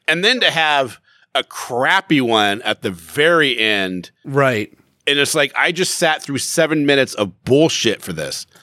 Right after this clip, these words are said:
Speaker 2: I don't mind the mid-credit scenes. Like, if they do, like, their
Speaker 1: Yeah.
Speaker 2: fancy credits where they show, like, the, like, the artwork and the, 'cause I actually, I actually
Speaker 1: Yeah.
Speaker 2: kinda like watching those se-, those, those end credits.
Speaker 1: Yeah, yeah.
Speaker 2: I don't mind a scene after that. That's totally, I'm totally cool with that. Or, like,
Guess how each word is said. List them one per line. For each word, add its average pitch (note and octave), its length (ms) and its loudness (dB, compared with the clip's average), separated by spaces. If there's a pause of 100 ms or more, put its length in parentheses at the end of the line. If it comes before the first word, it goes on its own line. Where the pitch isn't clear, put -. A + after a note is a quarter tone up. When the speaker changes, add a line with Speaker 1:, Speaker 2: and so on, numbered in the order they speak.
Speaker 2:
I F3+ 80 2
don't A#3+ 180 0
mind D#3 300 2
the C#3 40 4
mid-credit C3+ 540 0
scenes. D#3+ 360 2
Like, A#2+ 200 -2
if D3+ 100 -4
they D3 100 2
do, F#3+ 160 2
like, F3+ 160 2
their D3+ 120 2
Speaker 1:
Yeah. D#3+ 100 -2
Speaker 2:
fancy D3+ 280 0
credits C#3+ 300 2
where C3+ 100 2
they B2 40 4
show, C#3+ 160 4
like, C3 160 2
the, B2 340 2
like, B2 160 0
the - 120 -6
artwork D3+ 520 4
and A#2+ 80 -4
the, A#2+ 40 -2
'cause - 240 -12
I G#3 100 4
actually, A3+ 220 0
I F#3 160 2
actually G2 200 2
Speaker 1:
Yeah. - 60 -12
Speaker 2:
kinda D3+ 120 0
like C#3 140 0
watching B2+ 320 4
those C#3 160 4
se-, - 180 0
those, C3+ 180 2
those C3 200 -2
end C3+ 160 0
credits. D3+ 320 0 (340)
Speaker 1:
Yeah, C#3+ 220 4
yeah. A#2+ 240 2 (320)
Speaker 2:
I G#3+ 60 2
don't A3 140 2
mind E3+ 200 4
a D#3 60 4
scene E3+ 340 2
after B2+ 280 -2
that. A#2+ 260 2
That's D#3+ 200 0
totally, F3 380 2
I'm F3 120 2
totally F#3 380 0
cool D3 160 0
with C#3 100 0
that. C3 140 2
Or, C#3+ 80 2
like, D#3+ 240 2